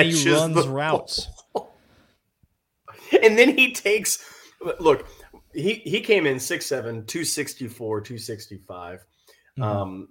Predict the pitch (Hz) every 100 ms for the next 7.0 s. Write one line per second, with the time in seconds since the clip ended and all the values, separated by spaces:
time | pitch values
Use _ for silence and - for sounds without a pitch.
0 | 131 143 139 - 131 127 123 - 160 151
1 | 156 156 147 139 147 135 127 139 123 165
2 | 160 156 - 117 107 117 120 113 110 113
3 | - 110 107 98 - 110 110 107 104 117
4 | 101 98 101 98 98 90 98 95 90 90
5 | 90 - _ - 311 135 110 123 123 110
6 | 101 113 113 113 110 107 107 104 98 -